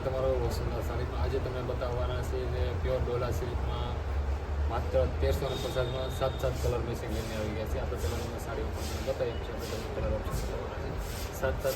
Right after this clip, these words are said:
કલર મેચિંગ લેવાના છે. કલર એકદમ જબરદસ્ત રહેવા છે અને એકદમ માત્ર તેરસો ને પચાસ જેવો છે. આખો હેવી પલ્લું રહેવાનો છે.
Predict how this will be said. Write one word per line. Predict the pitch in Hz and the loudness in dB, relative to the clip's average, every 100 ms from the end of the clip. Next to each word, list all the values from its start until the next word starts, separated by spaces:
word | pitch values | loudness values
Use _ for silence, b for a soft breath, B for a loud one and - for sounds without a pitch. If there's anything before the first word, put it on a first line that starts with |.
| - | 0
કલર | 123 120 117 | -2 -2 -2
મેચિંગ | - 123 | -2 -2
લેવાના | 143 - - | -2 -2 -2
છે. | - - - - - - - - - - | -4 -4 -6 -6 -4 -2 -2 -2 -4 -2
કલર | 139 143 139 139 | 0 0 2 0
એકદમ | 135 135 113 | -2 -4 -2
જબરદસ્ત | 123 123 135 139 | -2 0 0 0
રહેવા | 135 139 139 | 0 0 0
છે | |
અને | 143 127 - | -2 0 0
એકદમ | 139 - - - - | 0 -2 -2 -2 0
માત્ર | 143 151 151 - | 0 0 -2 0
તેરસો | 143 143 143 | -2 -2 -2
ને | 131 | -2
પચાસ | - 131 | -2 0
જેવો | 131 123 117 | 0 0 0
છે. | 123 117 - - - - - - - - - - - - - - - - - - - - | -2 0 0 0 -2 -2 -4 -4 -4 -4 -4 -4 -2 -2 -4 -4 -4 -6 -4 -4 -4 -2
આખો | - - 123 - - | -2 -2 -2 -2 -2
હેવી | 107 127 127 | 0 0 0
પલ્લું | 147 143 | 0 2
રહેવાનો | 127 123 123 120 117 | 4 4 4 2 -2
છે. | 123 | -2